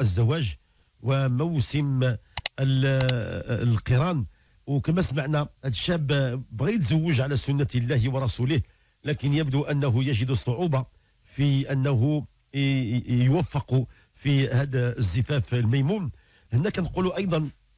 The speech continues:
آه، جميل انها تقوم بعض الجمعيات في المجتمع المدني بالتعاون مع اهل الاحسان واهل الفضل والكرم والعطاء،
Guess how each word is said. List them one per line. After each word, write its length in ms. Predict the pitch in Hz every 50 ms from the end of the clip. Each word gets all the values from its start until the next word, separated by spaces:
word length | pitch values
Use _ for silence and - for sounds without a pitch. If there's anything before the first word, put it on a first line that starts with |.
| _ -
آه، 280 | 139 139 139 135 127 - -
جميل 400 | - 104 123 165 208 233 220 185
انها 240 | 165 160 160 156 156
تقوم 340 | 151 - 139 - 165 180 160
بعض 180 | 143 123 120
الجمعيات 560 | 131 127 107 127 127 113 139 147 180 147 - - - _ _ _ _ _ _ _
في 80 | - 139
المجتمع 500 | 143 147 151 117 - - 139 127 131 107
المدني 580 | 127 127 131 127 113 127 120 135 151 160 147 - _ -
بالتعاون 840 | 123 110 131 143 139 139 131 139 - - 156 139 151 190 196 180 160 143
مع 160 | 127 110 107
اهل 260 | 110 151 123 117 117
الاحسان 540 | 131 - 143 113 - - 156 156 143 110 92 - _ _ _ _ _ _ _
واهل 280 | - 135 175 160 131 131
الفضل 380 | 135 104 - 151 139 127 127
والكرم 640 | 139 123 123 123 110 - 151 143 143 131 123 123 113
والعطاء، 480 | 120 117 95 101 - - 185 185 -